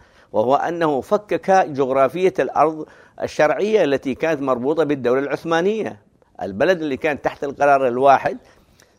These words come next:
آه، أعلن إعلان يوم ما تنازل، أو يوم ما أعلن ال-، سقوط ال-، القرار الإسلامي في البلد أن، أن دولة تركيا تتنازل عن كل أراضيها التي كانت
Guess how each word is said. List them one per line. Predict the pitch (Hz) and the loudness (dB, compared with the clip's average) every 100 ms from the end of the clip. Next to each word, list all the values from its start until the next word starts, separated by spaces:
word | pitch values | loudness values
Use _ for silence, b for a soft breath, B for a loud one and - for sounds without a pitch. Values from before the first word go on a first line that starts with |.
| - | 0
آه، | 139 147 | 4 4
أعلن | - 180 208 202 330 - _ _ _ _ 117 | 4 2 2 -2 -8 -20 _ _ _ _ -4
إعلان | 107 110 156 190 156 - | -2 0 0 0 -4 -4
يوم | 127 170 160 | -2 -2 -2
ما | 139 131 | -2 -2
تنازل، | - 110 - 127 160 143 | -4 -10 -6 -2 0 0
أو | 131 135 | -2 -2
يوم | 156 180 160 139 | 0 0 0 0
ما | 127 117 b b 135 | -2 -2 b b 2
أعلن | 147 165 147 | 4 2 0
ال-، | 131 123 117 113 | -2 -2 -4 -4
سقوط | - 113 165 156 | -6 -4 -4 0
ال-، | 131 123 117 | 0 2 -2
القرار | 110 113 107 127 127 156 135 | -4 -6 -4 0 4 4 2
الإسلامي | 123 123 127 143 139 | -4 -6 -2 0 0
في | 120 | -2
البلد | 110 117 143 170 - B B B - | 0 4 4 2 -2 B B B 0
أن، | 143 156 151 147 - - - | 2 2 0 0 -2 -10 -10
أن | 104 139 147 131 | -6 -4 -2 2
دولة | 160 190 156 - 139 123 - | 4 4 0 2 2 2 0
تركيا | 185 165 147 147 | -2 -2 0 0
تتنازل | 165 143 143 156 185 185 196 | 2 0 0 2 0 2 2
عن | 180 175 170 | 2 -2 0
كل | - 214 | -2 0
أراضيها | 151 160 156 143 143 110 - b b b - | 2 4 4 4 -2 -2 -8 b b b -6
التي | 117 135 | -4 -4
كانت | 117 165 165 156 | -2 0 0 -2